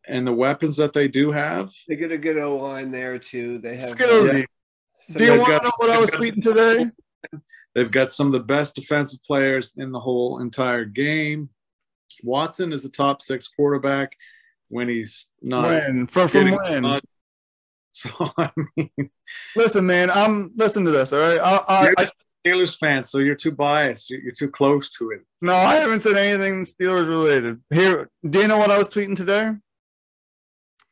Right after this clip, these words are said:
Speaker 2: I
Speaker 3: I was
Speaker 2: don't imagine. <laughs>
Speaker 3: uh, I, I haven't mentioned this to either of you, I don't think. I tweeted, "Bills Super Bowl winners, Josh Allen's M V P." That's my predictions.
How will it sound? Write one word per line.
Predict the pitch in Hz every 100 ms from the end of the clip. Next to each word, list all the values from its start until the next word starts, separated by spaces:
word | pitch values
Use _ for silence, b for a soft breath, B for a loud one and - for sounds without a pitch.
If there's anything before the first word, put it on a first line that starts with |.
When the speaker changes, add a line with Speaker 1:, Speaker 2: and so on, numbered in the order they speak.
| _ _ -
Speaker 2:
I | 151
Speaker 3:
I | 165
was | 180
Speaker 2:
don't | - 139
imagine. | 135 147 160 127 -
<laughs> | - 202 - -
Speaker 3:
uh, | 196 160 170 160 156 -
I, | 165 170
I |
haven't | 170 190
mentioned | 185 175 180
this |
to | 175
either | 165 170
of | 147
you, |
I | 135
don't | 131 147
think. | 139 135 - _ _ _ _ _ _
I | 147 160 185
tweeted, | 190 196 190 180 180 156 143 139
"Bills | 165 180 185 185 185 175 - - _ _ -
Super | - 180 156
Bowl | 147 170 170 160
winners, | 165 160 160 160 156 - 143
Josh | 147 151 156
Allen's | 147 143 135
M | 135 131
V | 127
P." | 139 123
That's | 123 131
my | 151 139
predictions. | 127 131 120 117 120 120